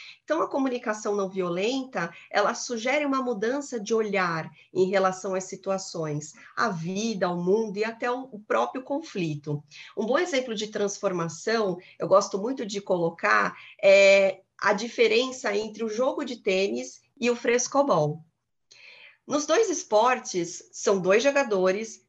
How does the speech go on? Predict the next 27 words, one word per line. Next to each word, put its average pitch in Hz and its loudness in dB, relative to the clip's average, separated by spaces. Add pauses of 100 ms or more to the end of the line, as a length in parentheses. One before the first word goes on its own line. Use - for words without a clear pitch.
duas 247 2
raquetes 185 0
e 220 2
uma 220 2
bola. 170 0 (500)
Mas 254 -2
a 277 0
gente 294 -2
pode 294 4
observar 220 0
uma 220 -6
diferença 233 -4
essencial 233 -4
entre 226 -2
essas 226 -6
duas 233 -4
práticas. 185 -2 (260)
O 254 -2
tênis, 277 -2
ele 254 -4
tem 240 -2
o 233 0
objetivo 214 0
de 202 -2
arremessar 226 -2
a - -4
bola 202 2